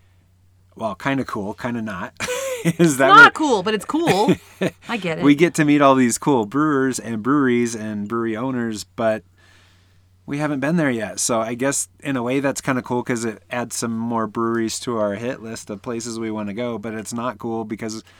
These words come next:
Speaker 1: we have yet to be able to be there, boots on the ground, and really experiencing it.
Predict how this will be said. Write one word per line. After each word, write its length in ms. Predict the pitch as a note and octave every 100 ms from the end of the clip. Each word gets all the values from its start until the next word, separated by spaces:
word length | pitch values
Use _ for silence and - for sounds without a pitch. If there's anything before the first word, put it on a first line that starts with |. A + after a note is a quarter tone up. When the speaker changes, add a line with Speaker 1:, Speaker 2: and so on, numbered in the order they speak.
| - _
Speaker 1:
we 120 | A#2
have 220 | A2+ A#2
yet 260 | A2+ A#2 F2+
to 100 | B2+
be 140 | A2+
able 180 | G#2+ G#2+
to 280 | G#2+ G#2 F#2 - _ -
be 160 | A2
there, 480 | G#2+ G#2 G2+ G2+ - G2+
boots 240 | A2 G#2+ -
on 120 | G#2
the 80 | G2
ground, 400 | G2 G2+ G2+ G2
and 140 | G2+
really 220 | G#2 G#2
experiencing 760 | F#2+ - - G2+ G#2+ G2 - F2+
it. 160 | F2+